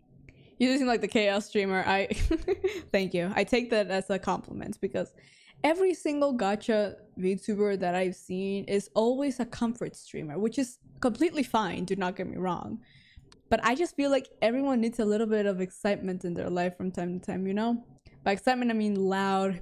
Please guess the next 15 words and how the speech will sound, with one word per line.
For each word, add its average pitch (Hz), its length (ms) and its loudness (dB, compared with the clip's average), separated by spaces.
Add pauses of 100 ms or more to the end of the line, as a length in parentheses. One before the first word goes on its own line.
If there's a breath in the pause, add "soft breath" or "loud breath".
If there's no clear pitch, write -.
pure 226 500 2
chaos, 196 840 -2 (100)
because - 640 -8 (500 soft breath)
that's 294 160 2
part 349 200 2
of 349 120 -2
life, 370 260 2
you 202 120 0
know? 214 320 0
Not, 254 440 -2
life 254 280 2
isn't 294 260 2
just 247 240 0
a, 190 400 0
a - 0 -